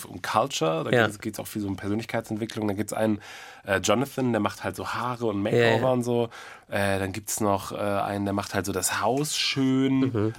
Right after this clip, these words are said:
Speaker 1: Ei-, einer, äh, Tan heißt der, glaub ich, der geht einkaufen.
Speaker 2: Mhm.
Speaker 1: Und dann gibt's noch einen Anthony, das ist so der Hand-, der, der sieht absurd gut aus. Das ist, das, da kriegt man schlechte Laune, wenn man sich das anguckt.
Speaker 2: <laughs>
Speaker 1: Und der kann auch noch ganz toll kochen. Der zeigt dann, dann so
Speaker 2: Natürlich.
Speaker 1: ein Gericht.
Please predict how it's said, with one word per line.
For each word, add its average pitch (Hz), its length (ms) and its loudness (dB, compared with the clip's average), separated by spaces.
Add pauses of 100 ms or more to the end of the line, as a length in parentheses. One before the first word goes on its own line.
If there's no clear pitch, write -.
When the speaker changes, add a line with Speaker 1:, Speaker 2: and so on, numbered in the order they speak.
Speaker 1:
Ei-, 104 180 0
einer, 110 520 4
äh, 104 440 -4
Tan 120 320 -6
heißt 123 200 -6
der, 113 80 -4
glaub 110 220 -4
ich, - 40 -8
der 101 100 -6
geht 98 120 -6
einkaufen. 131 880 -6
Speaker 2:
Mhm. 107 380 2 (400)
Speaker 1:
Und 107 80 2
dann 110 100 6
gibt's 110 160 0
noch 117 100 0
einen 107 260 2
Anthony, 110 460 -2
das 95 120 -4
ist - 60 -6
so 107 60 -4
der 95 140 2
Hand-, 110 400 0
der, 98 60 -6 (340)
der 107 80 0
sieht 110 220 -6
absurd 117 560 2
gut 110 180 -2
aus. 90 300 0
Das 92 100 -6
ist, 101 220 -10
das, 104 180 -8
da 113 100 2
kriegt 147 280 -2
man 127 100 4
schlechte 127 320 0
Laune, 110 260 6
wenn 101 100 -2
man - 20 2
sich 135 100 6
das - 220 4
anguckt. 135 440 6
Speaker 2:
<laughs> - 20 -
Speaker 1:
Und 113 120 2
der 120 100 6
kann 139 200 0
auch 127 80 4
noch 117 140 2
ganz 123 220 2
toll 101 160 0
kochen. 113 280 0
Der 104 120 2
zeigt - 220 -2
dann, 110 80 2
dann 107 100 6
so 113 80 4
Speaker 2:
Natürlich. 120 240 4
Speaker 1:
ein 156 40 6
Gericht. 117 400 2